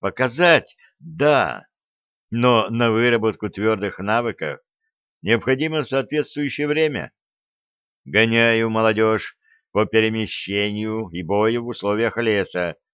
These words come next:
отставив другие темы. Ребята не жалуются, но дышат совсем тяжело.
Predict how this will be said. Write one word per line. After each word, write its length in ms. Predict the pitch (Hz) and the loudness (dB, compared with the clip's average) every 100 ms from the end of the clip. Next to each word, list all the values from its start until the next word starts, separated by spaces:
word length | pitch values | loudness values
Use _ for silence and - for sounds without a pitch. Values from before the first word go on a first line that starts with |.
| _ _ _ | _ _ _
отставив 760 | 101 - - 117 123 139 120 | -2 -2 0 4 4 4 -2
другие 380 | 110 117 101 104 | -4 -2 -2 -4
темы. 480 | - 107 85 67 58 _ _ _ _ _ _ _ - | 2 0 0 -8 -16 _ _ _ _ _ _ _ -2
Ребята 500 | 113 151 180 151 78 | 0 4 4 2 -4
не 180 | 78 92 | -8 -2
жалуются, 880 | - 170 151 143 139 - 117 110 _ _ _ _ | 2 4 2 -2 -8 -4 -4 -4 _ _ _ _
но 340 | 101 160 185 - | -4 0 0 -2
дышат 580 | 95 180 165 - 147 - | -6 -2 -2 -2 -6 -6
совсем 640 | - 95 - 98 107 104 | -6 -6 -4 -2 -2 -6
тяжело. 720 | - 87 87 78 73 64 58 | -8 -8 -6 -6 -6 -8 -14